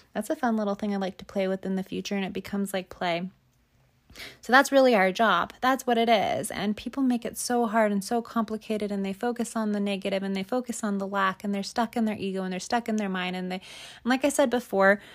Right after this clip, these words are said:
with the ego and the desire for, you know, things from the ego, there's always gonna be some, someone richer. There's always gonna be someone prettier. There's always gonna be someone more successful. There's always gonna be someone who has something you want. There's always gonna be someone with,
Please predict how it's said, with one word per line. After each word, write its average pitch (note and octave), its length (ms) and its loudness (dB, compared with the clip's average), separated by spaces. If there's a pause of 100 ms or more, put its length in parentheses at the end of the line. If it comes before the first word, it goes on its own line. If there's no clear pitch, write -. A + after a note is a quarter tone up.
(180)
with G#3+ 280 2
the A3 220 0
ego A#3+ 320 6
and A3 120 6
the G#3+ 60 2
desire G#3 520 4
for, G3+ 420 2
you G3+ 160 0
know, G3 160 0
things G#3 340 0
from G3 160 0
the - 240 -4
ego, A3+ 340 0 (260)
there's A3 120 -2
always B3+ 260 4
gonna E4 200 2
be D#4+ 100 -2
some, C4+ 360 2 (180)
someone B3+ 300 2
richer. G3+ 300 0
There's G3 140 0
always A3+ 180 0
gonna C#4+ 180 0
be C#4+ 120 -2
someone B3+ 340 2
prettier. G3+ 420 -2
There's F#3+ 180 -2
always A#3+ 200 0
gonna C#4 200 0
be C4 120 -2
someone A#3+ 320 0
more G#3 180 0
successful. F#3+ 500 -6
There's F#3 200 0
always G3+ 240 2
gonna A#3+ 200 2
be A#3 120 -2
someone G#3+ 380 0
who G#3+ 180 -6
has G3 280 -2
something G3 400 -4
you F#3+ 120 -2
want. F3+ 260 -4
There's F#3+ 160 -4
always G#3 160 -2
gonna A#3+ 160 -2
be A3+ 80 -2
someone G#3+ 340 -2
with, G#3 160 -2